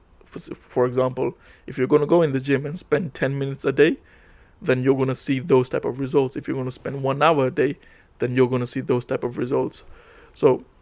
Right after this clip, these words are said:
once again, don't think that a job will ever make you super rich or just rich itself.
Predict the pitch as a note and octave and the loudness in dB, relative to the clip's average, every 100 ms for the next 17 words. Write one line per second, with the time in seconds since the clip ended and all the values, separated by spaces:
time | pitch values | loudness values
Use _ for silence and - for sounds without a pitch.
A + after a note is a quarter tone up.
0 | _ _ _ E3 C#3+ D3 B2+ C3+ - - | _ _ _ 4 4 6 2 0 -4 -12
1 | _ _ _ - C#3 F3+ E3+ - - - | _ _ _ 6 6 6 2 -6 -6 2
2 | D3+ C3+ - B2+ - C3 - C3+ C3 C3+ | 2 2 0 0 0 -4 4 4 4 0
3 | C3 - C3+ C3 B2+ C3 - - C#3+ A#2+ | -2 0 -2 -2 -4 -6 -6 -6 -4 -6
4 | - - - - C#3 C3 - - - - | -10 -20 -20 -6 -2 4 4 2 -8 -18
5 | - - - - C3+ B2 B2+ B2+ B2+ - | -18 -20 -12 0 2 2 -4 -2 -2 -2
6 | - - - - | -10 -4 -4 -4